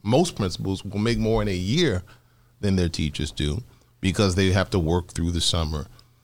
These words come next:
But to work through all of that, to have to go through that much just to barely beat out your teachers in salary,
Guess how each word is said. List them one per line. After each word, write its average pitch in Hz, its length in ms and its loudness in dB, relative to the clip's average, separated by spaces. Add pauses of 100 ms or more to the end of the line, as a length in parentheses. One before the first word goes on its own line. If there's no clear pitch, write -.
(160)
But 113 260 2 (280)
to 139 100 -2
work 107 520 0
through 156 240 2
all 110 340 4
of 92 160 2
that, 82 300 0
to 117 80 0
have 156 160 2
to 147 80 0
go 147 180 2
through 147 200 0
that 147 240 4
much 139 300 4
just 127 300 2
to 143 100 0
barely 139 760 4
beat 139 240 4
out 127 200 2
your 104 80 4
teachers 127 420 0
in 90 140 2
salary, 98 500 2